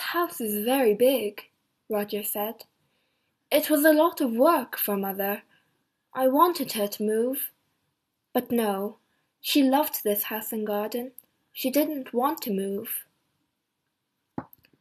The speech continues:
"Tell me about your job, Mister Clarkson.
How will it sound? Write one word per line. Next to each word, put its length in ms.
"Tell 300
me 180
about 440
your 120
job, 520
Mister 320
Clarkson. 760